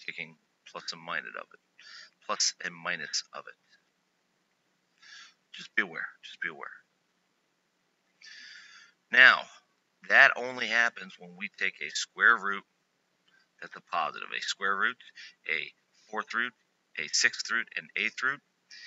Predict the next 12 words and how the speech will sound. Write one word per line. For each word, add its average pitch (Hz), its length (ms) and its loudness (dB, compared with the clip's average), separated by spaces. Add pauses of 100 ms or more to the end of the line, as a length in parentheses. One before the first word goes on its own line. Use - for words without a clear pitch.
(260)
If 107 140 -2
we're 131 80 -2
looking 127 240 -4
for - 160 -20
the 92 80 -8 (320)
third 123 260 6
root 104 200 -4
of 87 160 -8
eight, 82 180 -2 (2500)
what 98 140 -4 (100)
times 107 240 2
itself? - 640 -2